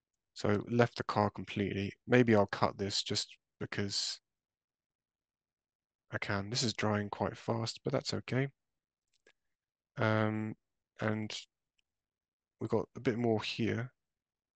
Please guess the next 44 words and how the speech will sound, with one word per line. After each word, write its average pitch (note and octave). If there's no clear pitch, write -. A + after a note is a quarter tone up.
So -
I'm A2
gonna A2
just -
bring G#2+
it G#2
all G#2+
round. A2
And G#2+
again, G#2+
up, G#2
up A#2
to -
about G#2
this A2
area. G#2
So -
we're A2+
just B2
cutting -
around G#2+
all A2
the G#2+
stuff -
we G#2
wanna G#2
leave G#2
sort -
of G2+
white G#2
or G2+
a G2+
different -
color. G#2+
So A2+
there A2
we G2+
go. G2+
And A2+
then A2+
the G#2+
top -
bits, -
well, G#2+